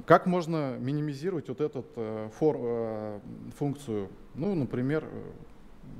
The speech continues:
взять вот этот коэффициент, дистанция от точки старта до центра цели, да? Ну, например, поставим мысленный эксперимент, если н-, мы будем щелкать на одну и ту же точку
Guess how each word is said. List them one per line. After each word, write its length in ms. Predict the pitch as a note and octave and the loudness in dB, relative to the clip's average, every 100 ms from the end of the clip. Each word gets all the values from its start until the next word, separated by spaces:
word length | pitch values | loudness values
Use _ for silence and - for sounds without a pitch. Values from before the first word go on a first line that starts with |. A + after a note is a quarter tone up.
| - - - - A2 | -14 -16 -20 -20 2
взять 260 | C#3 C#3 | 2 2
вот 120 | B2+ | 0
этот 220 | C3 A#2+ - | -2 -2 -2
коэффициент, 560 | C3 - - G3 A3+ - | -2 0 0 0 -2 -4
дистанция 540 | A#2 A#2+ C#3 B2 A#2 | -8 -2 0 0 0
от 100 | A#2 | -2
точки 280 | C3 - A#2+ | -2 -4 -8
старта 380 | - B2 - G#2+ | -2 -2 -2 -2
до 140 | A#2 | -2
центра 380 | A#2 B2+ A2+ A#2 | -2 -4 -2 -4
цели, 340 | - C3 G#2+ | -2 -2 -2
да? 320 | G2 A#2+ C#3+ G2+ | -2 -4 -4 -4
Ну, 160 | B2 D#3+ | 0 0
например, 480 | B2 C#3 C#3+ B2 G#2+ G#2+ - - | 2 2 2 2 -2 -6 -4 0
поставим 340 | B2+ D3 C3 | 2 4 4
мысленный 340 | D3 - B2+ | 2 2 0
эксперимент, 520 | B2 - C3+ D3 G#3 - | 0 -4 -2 0 -2 -2
если 220 | B2 - | -6 -4
н-, 420 | B2+ A#2+ G#2+ A2+ A2 | -4 -6 -8 -10 -4
мы 160 | B2+ B2+ | 0 2
будем 300 | C3+ B2 A#2+ | 2 2 2
щелкать 420 | D3 C3 B2 - | 0 0 -2 -2
на 160 | A#2+ A#2+ | -2 0
одну 200 | A2+ C3 | 0 0
и 40 | |
ту 140 | C3 | 0
же 100 | A#2+ | -4
точку 640 | A2+ C#3 - A#2+ A2 G#2 | -2 -2 -2 -4 -2 -2